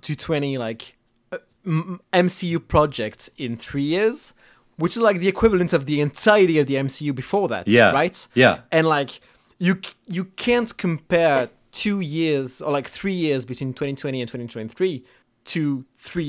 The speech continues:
Speaker 1: years between twenty seventeen to twenty twenty. That's not comparable 'cause, like, that's four movies or, like, five or six movies against, like, twenty movies and shows,
Speaker 2: Right.
Speaker 1: right? We sh-, like,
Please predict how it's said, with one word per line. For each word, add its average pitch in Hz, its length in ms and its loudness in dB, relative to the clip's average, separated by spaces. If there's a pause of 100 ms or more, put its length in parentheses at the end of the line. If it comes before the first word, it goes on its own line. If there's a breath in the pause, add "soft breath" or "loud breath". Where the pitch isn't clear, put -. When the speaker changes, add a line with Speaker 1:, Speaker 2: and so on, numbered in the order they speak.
Speaker 1:
years 156 200 0
between 127 260 -8
twenty 123 720 -6
seventeen 123 420 -6
to 127 60 -10
twenty 123 200 -6
twenty. 175 300 -6
That's 151 260 -2
not 202 140 0
comparable 143 400 -2
'cause, 120 120 -8
like, 117 240 -6
that's 151 360 -2
four 185 320 2
movies 123 500 -4 (200)
or, 139 60 -4
like, 123 160 -4
five 139 400 0
or 120 40 -10
six - 280 -8
movies 113 360 -6
against, 127 340 -6
like, 107 220 -10 (260)
twenty 170 480 -2 (140)
movies 117 260 -4
and 113 140 -6
shows, - 360 -10 (120)
Speaker 2:
Right. 104 160 2
Speaker 1:
right? 151 220 -2 (600 soft breath)
We 170 320 0
sh-, - 240 0
like, 151 260 2